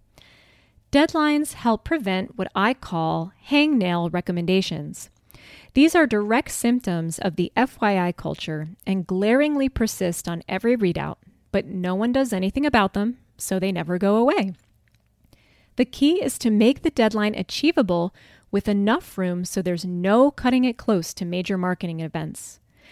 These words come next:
Deadlines are critical for meeting seasonal or holiday objectives,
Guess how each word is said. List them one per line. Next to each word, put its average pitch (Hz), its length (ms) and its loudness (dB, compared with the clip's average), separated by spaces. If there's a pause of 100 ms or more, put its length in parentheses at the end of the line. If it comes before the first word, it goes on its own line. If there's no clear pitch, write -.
(400)
Deadlines 247 500 4
are 254 120 2
critical 254 640 0
for - 160 -6
meeting 175 300 -2
seasonal 240 680 0
or 165 120 -4
holiday 233 440 2
objectives, 214 720 -2